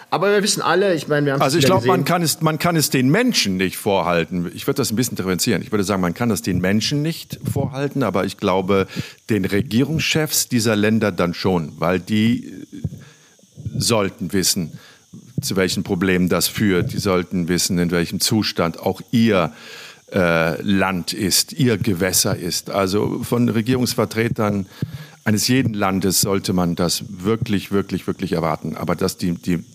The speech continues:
Speaker 2: die, die Menschen auf der Straße in, in ärmlichen Regionen natürlich nicht sagen, "Nee, die Wasserflasche aus Plastik, die nehme ich nicht. Ich suche jetzt mal irgendwie im Nachbardorf eine aus Glas." Ja, völlig richtig. Wie immer, das sind Entscheidungen, die werden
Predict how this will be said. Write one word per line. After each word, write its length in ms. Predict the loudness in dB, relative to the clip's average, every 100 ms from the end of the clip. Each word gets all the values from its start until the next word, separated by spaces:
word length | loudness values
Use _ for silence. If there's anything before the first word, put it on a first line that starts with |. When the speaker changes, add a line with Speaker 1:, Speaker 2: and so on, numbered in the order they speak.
| -14
Speaker 2:
die, 100 | -10
die 120 | -4 0
Menschen 320 | 0 0 -2
auf 120 | -2
der 120 | -2
Straße 680 | -2 0 0 2 2 0 -2 -6 -18 -20 -6
in, 180 | 0 0
in 300 | 0 0 2
ärmlichen 460 | 2 2 2 0
Regionen 560 | 0 0 0 2 2 2
natürlich 400 | 0 0 -2 0
nicht 140 | 0 2
sagen, 320 | 2 2 2
"Nee, 100 | 2
die 160 | 0
Wasserflasche 560 | -4 -2 -2 0 0 0
aus 140 | -2
Plastik, 360 | -2 -2 -4 -4
die 120 | -2
nehme 180 | 0 0
ich 100 | 0
nicht. 180 | -2 -2
Ich 120 | -2
suche 220 | -2 0
jetzt 160 | -2 0
mal 120 | 0
irgendwie 260 | 2 2 2
im 80 |
Nachbardorf 460 | 0 0 -2 0 -2
eine 220 | -2 0
aus 160 | 0 0
Glas." 400 | 0 0 -2 -4 -2
Ja, 260 | 0 -2 -8 _
völlig 400 | -6 -2 -2 -2
richtig. 400 | -4 -4 -12 -12 -20 -20 -20 -20 -20 -20 -20 -4
Wie 120 | 0 2
immer, 320 | 2 0 -4 -20 -2
das 240 | 0 2
sind 220 | 2 2
Entscheidungen, 580 | 2 2 2 2 2 2
die 160 | 2 2
werden 400 | 2 2 0